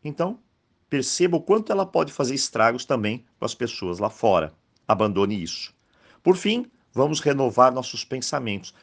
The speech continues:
Chega de pensamento negativo. E eu tenho uma dica. Chega de televisão.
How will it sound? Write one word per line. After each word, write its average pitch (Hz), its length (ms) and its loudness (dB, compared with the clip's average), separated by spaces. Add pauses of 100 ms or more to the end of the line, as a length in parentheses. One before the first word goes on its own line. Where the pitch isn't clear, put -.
Chega 151 360 0
de 107 80 -4
pensamento 107 560 -6
negativo. 104 600 -4 (200)
E 135 60 -2
eu 175 60 2
tenho 233 180 -2
uma 254 160 -2
dica. 123 560 -4 (240)
Chega 123 400 0
de 117 80 -6
televisão. 131 680 0